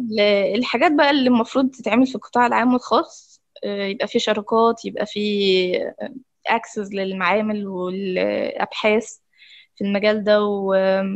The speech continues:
ويبقى في قوانين وغرامات وحوافز. إحنا بقى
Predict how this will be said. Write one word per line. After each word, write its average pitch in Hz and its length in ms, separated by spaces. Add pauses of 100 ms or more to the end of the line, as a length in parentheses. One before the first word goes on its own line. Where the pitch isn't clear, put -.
(380)
ويبقى 208 260
في 240 100
قوانين 214 520
وغرامات 208 680
وحوافز. 202 760
إحنا 277 220
بقى 277 220